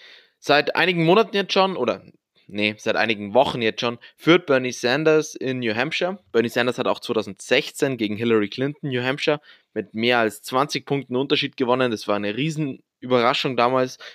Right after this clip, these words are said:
nicht unbedingt, weil die Umfragen was anderes bedeutet haben, sondern weil eben damals niemand damit gerechnet hat,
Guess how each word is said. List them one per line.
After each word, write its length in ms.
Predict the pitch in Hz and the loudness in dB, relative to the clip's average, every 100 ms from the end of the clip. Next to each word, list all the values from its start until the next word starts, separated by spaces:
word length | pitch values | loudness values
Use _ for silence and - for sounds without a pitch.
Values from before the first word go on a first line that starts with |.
| - | -8
nicht 300 | 113 107 - | -4 -4 -4
unbedingt, 380 | 113 104 104 101 | -2 -2 -2 0
weil 160 | 95 | 0
die 240 | 98 95 98 | 0 -2 -2
Umfragen 340 | 127 127 113 | 0 0 0
was 120 | 107 | -2
anderes 280 | 104 147 151 | -2 0 -2
bedeutet 400 | 143 139 139 131 | 0 0 0 0
haben, 200 | 139 135 - - - | -2 -4 -10 -20 -10
sondern 520 | - 123 139 143 131 | -2 -2 0 0 2
weil 140 | 113 | 2
eben 240 | 110 113 104 | 2 -2 -2
damals 320 | 110 110 - | 0 -2 -6
niemand 440 | 127 156 160 135 | -4 0 0 0
damit 220 | 120 120 | -2 -2
gerechnet 420 | - 104 110 123 113 | 0 0 0 -4 -8
hat, 220 | 113 | -8